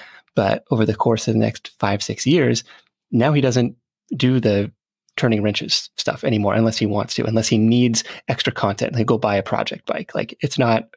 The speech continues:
"I'm not advertising this service-based business anymore. I'm making money from selling full engine rebuild videos. I'm making money from YouTube ads." He's got, like, twenty thousand subscribers on his channel or something now. He's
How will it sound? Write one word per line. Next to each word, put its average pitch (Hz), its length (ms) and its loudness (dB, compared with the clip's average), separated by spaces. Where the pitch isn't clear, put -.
"I'm 113 120 -2
not 110 160 2
advertising 113 460 2
this 107 160 -4
service-based 139 540 0
business 127 280 0
anymore. 113 380 2
I'm 120 120 2
making 104 260 0
money 101 160 0
from 101 180 -6
selling 104 380 2
full - 360 -2
engine 104 360 2
rebuild 139 480 0
videos. 127 540 2
I'm 110 160 2
making 107 240 2
money 104 240 0
from 101 320 -2
YouTube 131 340 2
ads." 117 400 2
He's - 80 -12
got, - 160 -4
like, - 160 -4
twenty 120 260 -2
thousand 113 380 0
subscribers 117 580 -2
on 113 100 0
his 113 100 -4
channel 135 280 0
or 135 60 0
something 131 300 -2
now. 131 260 2
He's 107 500 0